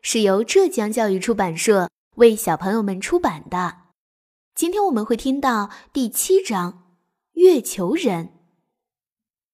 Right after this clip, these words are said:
杰克的心差点停止跳动，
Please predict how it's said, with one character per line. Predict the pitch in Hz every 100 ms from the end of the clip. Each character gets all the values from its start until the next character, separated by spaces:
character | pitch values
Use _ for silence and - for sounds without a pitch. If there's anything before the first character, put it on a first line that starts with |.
| _ _ _ _ _ -
杰 | 254 254
克 | 339
的 | 294
心 | 294 330 349 -
差 | - 453 403
点 | 269 196
停 | 220 208
止 | 220 175
跳 | 240 208
动， | 214 214